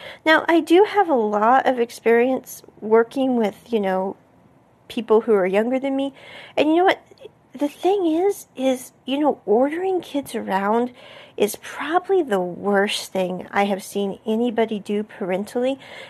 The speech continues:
especially, you know, when the kid's three and gonna touch a stove that's hot. Oh yeah, you say, "Johnny, don't touch the stove." And you mean it, because if Johnny touches the stove and burns his hand to the point that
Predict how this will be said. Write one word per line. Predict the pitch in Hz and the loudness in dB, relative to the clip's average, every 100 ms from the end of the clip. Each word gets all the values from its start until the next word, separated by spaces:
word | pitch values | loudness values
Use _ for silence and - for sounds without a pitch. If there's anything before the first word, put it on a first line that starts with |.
| - | -4
especially, | 277 - 453 523 466 381 254 | -2 2 2 4 4 4 6
you | |
know, | 247 226 - _ _ | 4 4 2 _ _
when | 330 359 | 0 2
the | 392 | 2
kid's | - 440 - | 4 2 2
three | - 247 277 311 | -6 -4 -2 0
and | 254 240 | 0 2
gonna | 269 269 | 0 0
touch | - 277 | -2 -4
a | - | -6
stove | - - 196 226 214 | -6 0 2 2 0
that's | 208 - | -6 -6
hot. | - 202 247 - _ - _ _ - | -6 -4 -4 -6 _ -20 _ _ 2
Oh | 440 415 | 4 8
yeah, | 392 254 - | 6 4 0
you | 262 | -6
say, | 277 302 262 - | 0 0 0 0
"Johnny, | 254 330 277 - | 2 2 2 2
don't | 202 269 | 2 2
touch | 294 311 - | 0 -4 -2
the | 247 | -10
stove." | - 285 269 - | 0 4 4 4
And | 220 226 - - - | 2 0 -12 -16 0
you | 269 | 2
mean | 269 311 | 2 2
it, | 202 226 | 0 0
because | 226 254 233 | -2 2 2
if | 233 214 | 2 2
Johnny | 240 302 330 | 2 2 0
touches | 320 311 269 240 | -2 -2 -2 -6
the | 214 | -8
stove | - 185 202 233 - | -2 2 2 2 2
and | 214 190 - | 2 2 -2
burns | 202 208 240 - | 0 0 0 -4
his | 208 | -10
hand | - 208 220 220 | -4 -2 -2 -2
to | |
the | 202 | -6
point | - 214 220 - | -4 -2 -2 -2
that | 202 | -6